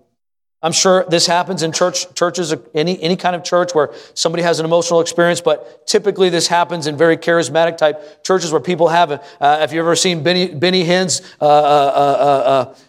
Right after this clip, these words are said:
uh, uh, machine gun, Holy Spirit machine gun, and he's shooting people and they're falling down in the balcony. Th-, these are, these are experiences that people supposedly have, but none of that stuff is biblical. And all God's people said, "Amen." It's not in the Bible. And so we have to stick with what the Bible says.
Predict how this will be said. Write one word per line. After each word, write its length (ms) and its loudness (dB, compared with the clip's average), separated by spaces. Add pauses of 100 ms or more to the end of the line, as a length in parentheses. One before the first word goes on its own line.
(120)
uh, 100 -8
uh, 40 -4
machine 400 -2
gun, 140 2
Holy 180 2
Spirit 240 0
machine 300 -2
gun, 280 0 (220)
and 140 -2
he's 120 -2
shooting 220 -2
people 240 2
and 80 0
they're 80 2
falling 320 0
down 180 2
in 40 -8
the 80 -4
balcony. 420 0 (340)
Th-, 200 2
these 200 2
are, 280 0
these 200 0
are 140 6
experiences 640 0
that 160 2
people 240 -2
supposedly 480 -2
have, 400 0 (160)
but 180 2
none 240 0
of 120 0
that 180 2
stuff 320 0
is 140 -6
biblical. 760 0 (640)
And 120 -2
all 140 2
God's 200 0
people 220 -4
said, 280 0 (380)
"Amen." 260 0
It's 160 -6
not 220 0
in 100 -2
the 60 2
Bible. 380 0
And 80 -4
so 440 0
we 100 2
have 220 0
to 80 0
stick 320 0
with 160 0
what 160 0
the 80 0
Bible 340 0
says. 380 2